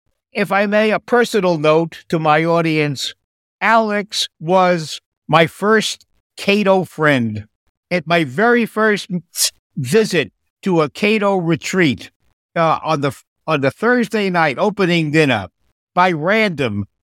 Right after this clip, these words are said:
Cato had the very good judgment of having me sit next to Alex. We, we, we met then, and we've been friends and colleagues and laboring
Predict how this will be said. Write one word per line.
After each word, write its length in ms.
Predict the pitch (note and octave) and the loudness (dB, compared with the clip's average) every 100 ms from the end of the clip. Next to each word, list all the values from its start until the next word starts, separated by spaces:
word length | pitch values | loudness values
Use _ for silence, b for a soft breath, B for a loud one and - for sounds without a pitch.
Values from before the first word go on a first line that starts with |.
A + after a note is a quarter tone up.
| - | -4
Cato 640 | G#3+ G#3 F#3+ F#3+ F3+ D#3 - | -2 0 0 0 -2 -6 -4
had 440 | F#3+ F3+ F3 C#3 _ _ | 0 0 0 -6 _ _
the 320 | - D#3 E3 - - - - | 0 4 4 -2 -18 -18 -18
very 380 | C3+ A#3+ B3 G3+ | -4 0 0 0
good 260 | F3 E3+ | -2 -4
judgment 580 | A#2+ E3 F3 E3 E3+ D3+ _ | -2 0 0 0 -2 -2 _
of 160 | - D3 - _ _ _ | 4 4 4 _ _ _
having 420 | F#3 G#3 G3 F3+ | 0 0 2 -2
me 160 | F#3+ | -4
sit 320 | E3+ - G#3+ F#3 | -4 0 -2 0
next 320 | F#3 F#3 - | -2 -2 -4
to 160 | - | -6
Alex. 520 | D#3+ E3+ F3 E3+ - - _ - | 0 2 2 -4 -8 -16 _ 0
We, 140 | F3+ | 2
we, 240 | D3+ F#3 D#3+ | 2 -2 -2
we 160 | E3+ | -2
met 300 | D#3+ E3 G#3+ G#3+ | 0 4 2 2
then, 400 | F3+ F#3+ F#3 F#3 E3+ _ - | 0 0 0 -4 -10 _ -6
and 160 | D#3 | -2
we've 180 | D#3 D3+ | 0 0
been 240 | D#3+ D3+ C3+ | 0 -2 -2
friends 640 | - F#3 F#3 F#3 F3 - - _ | 0 2 2 -2 -6 -10 -16 _
and 220 | - D3+ - | 2 2 2
colleagues 800 | F#3 F#3 F3 E3+ F3+ C#3 - - _ - | 2 2 0 -2 -4 -6 -10 -10 _ -4
and 280 | D3+ D3 D3 | -2 -2 0
laboring 800 | G3+ A3 D#3+ F3 F3+ E3+ E3+ | 2 0 -2 -2 0 -2 -4